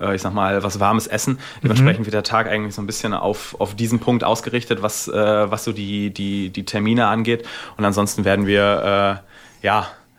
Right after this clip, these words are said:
Speaker 1: uns da so ein bisschen den Tag um die Ohren schlagen. Äh, <laughs> ist auch nicht immer so ganz einfach, aber ich denke, als
Speaker 2: Mhm.
Speaker 1: Team in der Staffel kann man immer so gemeinsam noch,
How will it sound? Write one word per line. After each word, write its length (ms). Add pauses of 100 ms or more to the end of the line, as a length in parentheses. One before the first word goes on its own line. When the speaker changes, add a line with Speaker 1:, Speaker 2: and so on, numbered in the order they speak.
(180)
Speaker 1:
uns 160
da 120
so 60
ein 60
bisschen 180
den 100
Tag 220
um 60
die 80
Ohren 180
schlagen. 460
Äh, 400 (480)
<laughs> 580
ist 100
auch 120
nicht 100
immer 140
so 100
ganz 200
einfach, 380
aber 200
ich 80
denke, 200
als 180
Speaker 2:
Mhm. 100
Speaker 1:
Team 320
in 80
der 100
Staffel 320
kann 140
man 120
immer 140
so 60
gemeinsam 420
noch, 280